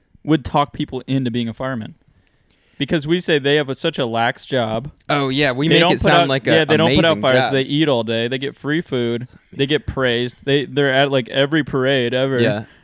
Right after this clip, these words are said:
Speaker 1: They have a ski Centurion with a Traeger built in.
Speaker 2: They do. And they're grilling and they're swimming and they're skiing.
Speaker 1: <laughs> And,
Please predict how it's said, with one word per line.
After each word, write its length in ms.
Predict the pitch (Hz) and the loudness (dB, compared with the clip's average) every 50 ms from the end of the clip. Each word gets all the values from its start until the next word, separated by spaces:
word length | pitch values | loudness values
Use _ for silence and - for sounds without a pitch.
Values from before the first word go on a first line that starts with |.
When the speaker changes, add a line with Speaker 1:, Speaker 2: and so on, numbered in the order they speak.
| _ _ - | _ _ 0
Speaker 1:
They 100 | 147 147 | 0 2
have 140 | 156 156 147 | 2 2 0
a 80 | 139 - | -2 -4
ski 260 | - - 156 151 156 | -6 -4 -2 -2 -2
Centurion 680 | - - 135 120 - 139 143 139 135 127 123 127 127 | -2 -4 -8 -6 -4 -2 -2 0 0 0 -2 -2 -2
with 100 | 127 117 | -4 -6
a 40 | 127 | -8
Traeger 400 | 117 - - 131 131 135 131 131 | -8 -4 -2 -2 0 0 0 -2
built 300 | 110 120 120 120 - - | -2 -2 -4 -4 -4 -4
in. 300 | 123 120 120 123 131 135 - _ | -4 -4 -4 -4 -6 -10 -10 _
Speaker 2:
They 140 | - 117 113 | -4 -4 -4
do. 380 | 101 113 113 110 107 104 98 - _ _ | -2 -2 -4 -2 -4 -4 -8 -10 _ _
And 100 | 123 123 | -6 -4
they're 120 | 127 123 | -4 -4
grilling 400 | 117 117 131 135 135 135 135 131 117 | -4 -2 -2 -2 0 -2 -2 -4 -4
and 100 | 117 120 | -6 -6
they're 100 | 117 110 | -6 -8
swimming 420 | - - 123 120 120 113 117 - | -8 -8 -6 -6 -4 -6 -6 -6
and 100 | - 110 107 | -8 -8 -8
they're 60 | 101 | -8
skiing. 460 | - - - 107 104 104 101 - - _ _ _ _ - | -10 -10 -10 -8 -8 -6 -8 -10 -12 _ _ _ _ -6
Speaker 1:
<laughs> 60 | 180 - - - 214 - - - - - _ _ _ _ _ _ _ _ _ _ _ _ _ - | -4 -2 0 0 0 -2 -4 -12 -20 -20 _ _ _ _ _ _ _ _ _ _ _ _ _ -4
And, 240 | 135 143 - - | -2 -2 -2 -4